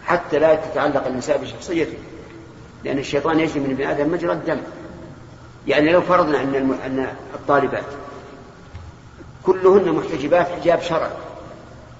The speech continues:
ونعني بالحجاب الشرعي ما يغطى به الوجه،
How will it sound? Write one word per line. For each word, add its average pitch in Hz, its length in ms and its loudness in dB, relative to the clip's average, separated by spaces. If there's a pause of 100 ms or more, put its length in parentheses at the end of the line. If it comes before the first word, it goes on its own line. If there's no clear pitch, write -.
(340)
ونعني 160 320 4
بالحجاب 147 360 2
الشرعي 175 400 -2
ما 160 120 0
يغطى 156 380 2
به 147 120 0
الوجه، 147 300 0